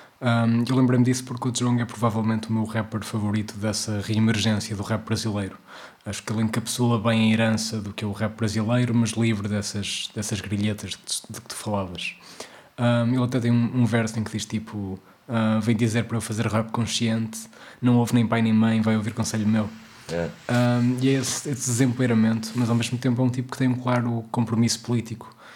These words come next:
Speaker 1: e que se tornou a figura de proa do rap brasileiro.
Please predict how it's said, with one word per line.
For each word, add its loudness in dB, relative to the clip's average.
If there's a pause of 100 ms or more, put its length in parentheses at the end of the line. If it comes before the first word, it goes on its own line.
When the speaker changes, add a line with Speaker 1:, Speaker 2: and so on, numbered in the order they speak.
(160)
Speaker 1:
e -4
que -8
se -4
tornou 4
a 2
figura 0
de -4
proa 2
do 0
rap 0
brasileiro. 0